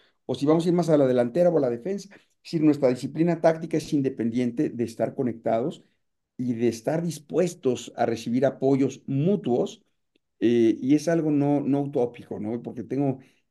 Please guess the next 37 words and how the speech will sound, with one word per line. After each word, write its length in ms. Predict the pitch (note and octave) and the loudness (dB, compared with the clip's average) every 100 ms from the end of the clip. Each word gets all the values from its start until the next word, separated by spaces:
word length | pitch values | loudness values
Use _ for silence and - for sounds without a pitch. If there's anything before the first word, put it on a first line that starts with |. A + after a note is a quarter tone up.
| - | -10
pues, 220 | G#2+ - | -10 -4
no 200 | B2+ C#3+ | 0 2
sé, 460 | C#3+ C#3 C3+ G#2+ - _ _ _ - | 4 4 4 2 -6 _ _ _ -6
eh, 220 | F2+ F#2 | -2 0
he 40 | |
tenido 240 | C#3 D3 C#3+ | 2 2 2
el 60 | |
gusto 280 | C#3 C#3+ C#3+ | 0 -2 -2
de 60 | A#2+ | 0
estar 240 | A#2 B2+ | 0 -2
quizá 280 | - A2+ B2 | -2 -4 -4
con 120 | C3 | -2
las, 240 | A#2 A2+ _ - | -4 -4 _ -6
el 140 | A#2 A#2 | -4 0
treinta 300 | C#3+ D3 C3 | 0 0 0
por 100 | B2+ | 0
ciento 180 | C#3+ C#3+ | 2 0
de 40 | |
las 80 | A#2 | -2
empresas 340 | A#2 D3 D3+ | -4 -2 -2
de 60 | B2 | -2
Fortune, 440 | C3+ C#3+ C#3+ D3 B2+ | 0 0 2 2 2
del, 220 | A#2+ A2+ | 0 -2
del 180 | A#2 A2+ | -4 2
top, 340 | D#3 D#3+ - _ _ _ _ _ - | 2 2 -2 _ _ _ _ _ -12
y 120 | D3 | -10
todos 400 | C#3+ C4 C#4 E3+ | 8 10 10 8
quieren 420 | E3+ E3+ D#3+ C#3 | 4 4 6 2
pasarse 400 | - C3 D3 C#3 | 2 2 2 4
a 40 | C#3 | 2
la 120 | A#2+ | 2
colaboración 640 | B2 A2+ A2+ A2 A2 C3+ | 0 0 0 -2 -2 0
y 60 | C3+ | 0
todos 340 | - G#3+ G3 | 0 2 2
buscan 320 | D3+ D#3+ D3+ C3+ | 2 0 0 0
esos 240 | C#3 C#3 | -2 -6
caminos. 640 | A2+ A2+ A#2 A#2 E3 - | -2 2 2 2 -2 -6